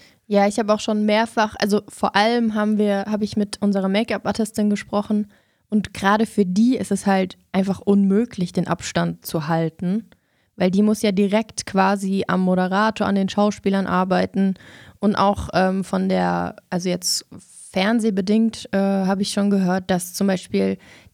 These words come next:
die Studioassistenten, die die Moderatoren verkabeln müssen, die müssen ja auch eigentlich direkt an die Moderatoren. Da haben die das jetzt schon so geregelt, dass die Moderatoren sich teilweise selbst verkabeln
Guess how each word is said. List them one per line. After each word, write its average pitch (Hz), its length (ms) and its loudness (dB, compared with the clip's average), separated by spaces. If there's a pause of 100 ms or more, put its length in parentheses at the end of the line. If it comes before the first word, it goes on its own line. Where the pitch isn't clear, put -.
die 202 140 0
Studioassistenten, 196 920 0
die 190 100 -4
die 196 100 2
Moderatoren 190 520 2
verkabeln 180 560 0
müssen, 175 400 -4
die 185 180 -6
müssen 208 300 2
ja 214 100 -2
auch 240 160 -2
eigentlich 202 340 0
direkt 190 340 -4
an 185 80 0
die 190 80 0
Moderatoren. 180 500 0
Da 202 80 2
haben 196 100 0
die 202 80 2
das 190 160 -2
jetzt 185 160 -4
schon 190 160 0
so 196 120 0
geregelt, 196 460 -2 (380)
dass 190 160 -2
die - 100 -2
Moderatoren 185 520 2
sich 180 140 -4
teilweise 180 380 0
selbst 180 360 -2
verkabeln 202 720 0